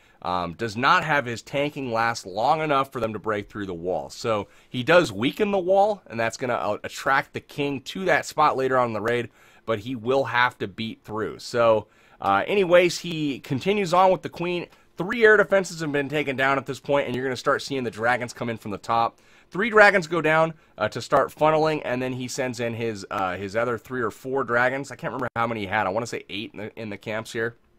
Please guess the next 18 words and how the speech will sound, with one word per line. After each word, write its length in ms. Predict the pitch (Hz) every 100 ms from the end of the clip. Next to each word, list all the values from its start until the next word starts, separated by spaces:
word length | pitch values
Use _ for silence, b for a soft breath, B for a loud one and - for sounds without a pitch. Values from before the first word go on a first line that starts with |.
| _ _ _ _ _ _ b b b b -
Two 180 | 220
balloons 360 | 190 196 196 175
in 140 | 185
behind, 400 | 151 139 156 165
and 80 | 139
those 200 | 143 151
balloons 400 | 156 147 151 147
were 100 | 139
specifically, 1040 | - - 151 - 180 202 143 - 110 95 - b b -
uh, 140 | 107
to 160 | 104 127
take 280 | - 147 147
care 220 | 165 147
of 160 | 117 -
any 260 | 151 160 151
seeking 500 | - 147 147 123 92
air 180 | 117
mines, 440 | 113 101 87 78